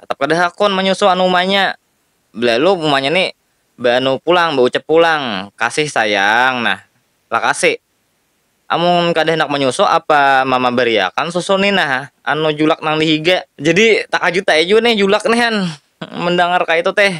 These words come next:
Jadi asa kayak apa, Yohan? Imbah lawasan sudah lawas, ma bepandire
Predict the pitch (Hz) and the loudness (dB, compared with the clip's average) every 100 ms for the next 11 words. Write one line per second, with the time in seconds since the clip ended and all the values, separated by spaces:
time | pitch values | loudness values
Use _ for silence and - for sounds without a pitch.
0 | 143 - 110 117 - 117 120 120 107 92 | -10 -6 -2 0 0 2 2 2 -2 -4
1 | - 143 175 170 190 180 160 _ _ _ | -2 0 2 2 0 -4 -8 _ _ _
2 | _ _ _ _ _ _ _ _ _ - | _ _ _ _ _ _ _ _ _ -4
3 | 127 131 147 147 143 135 135 117 127 139 | -2 2 2 2 2 2 0 2 2 4
4 | 131 123 120 143 123 120 117 107 107 104 | 4 2 0 -2 -2 -4 -6 -2 0 2
5 | 107 180 190 - - _ _ _ - 123 | 2 2 0 -6 -10 _ _ _ -6 -2
6 | 127 123 123 123 123 120 110 | 0 0 0 0 -2 0 0